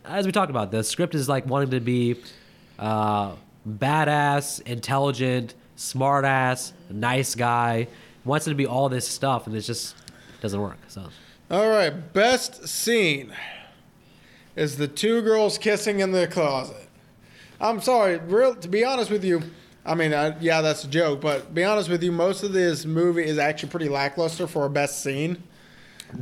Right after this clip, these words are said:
Speaker 1: You know,
Speaker 2: But
Speaker 1: that's true. Yeah.
Speaker 2: but if I had to actually give it to anything, upon viewing for, like, very, for your very first time, I'd have to say it was more the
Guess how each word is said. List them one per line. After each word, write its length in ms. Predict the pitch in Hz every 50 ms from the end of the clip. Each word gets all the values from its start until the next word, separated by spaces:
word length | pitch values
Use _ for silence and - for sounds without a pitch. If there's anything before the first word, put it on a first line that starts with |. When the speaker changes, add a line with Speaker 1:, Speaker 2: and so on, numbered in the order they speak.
| 131 131
Speaker 1:
You 140 | 143 139 170
know, 60 | 185 190
Speaker 2:
But 640 | 220 254 269 247 226 - - - - - - - -
Speaker 1:
that's 180 | 139 147 143 -
true. 240 | - 180 151 104 76 - - - -
Yeah. 100 | - 120
Speaker 2:
but 400 | - 240 247 254 220 - - - - - - - - - - - - - - -
if 140 | - 180 180
I 120 | 220 226 220
had 360 | 190 214 233 254 262 254 202
to 160 | 233 196 147
actually 540 | 175 196 208 214 208 214 - - 214 202 190
give 180 | 175 180 190 190
it 120 | 190 165
to 140 | 170 165 139
anything, 680 | 170 175 175 175 165 170 180 175 175 175 170 165 156 160 - - - - - - - - - - - _ -
upon 640 | 175 170 165 180 233 254 247 247 247 240 233 214 190
viewing 500 | 175 170 190 202 208 208 202 202 202 190
for, 680 | - - - 196 190 185 180 175 170 160 151 147 139 139 - - - - -
like, 140 | 160 151 143
very, 340 | 147 160 170 170 165 165 156
for 120 | - 170 160
your 80 | 151 135
very 260 | 147 151 156 160 151
first 260 | - 170 160 160 -
time, 240 | 180 170 170 175 170
I'd 160 | 151 156 160
have 220 | 170 180 180 180
to 80 | 180 185
say 300 | - - 202 185 185 180
it 60 | 180
was 160 | 175 170 165
more 340 | 160 165 165 165 175 175 175
the 440 | 165 156 160 156 151 147 143 143